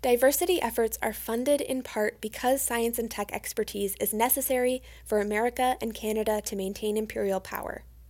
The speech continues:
See Parlberg, two thousand four, and Ong, two thousand five. We cannot resist this merely by saying that it is a bad motivation for diversity.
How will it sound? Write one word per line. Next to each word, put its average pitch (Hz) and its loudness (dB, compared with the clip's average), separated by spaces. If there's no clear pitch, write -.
See 262 -2
Parlberg, 220 2
two 220 -6
thousand 214 -2
four, - 0
and 208 -6
Ong, 208 -4
two 214 -10
thousand 196 -6
five. - -10
We 233 2
cannot 226 0
resist 214 0
this 208 0
merely 226 2
by 233 2
saying 202 -2
that 196 -4
it 190 -2
is 196 -2
a 185 -4
bad 202 0
motivation 196 -4
for 196 -2
diversity. 185 -4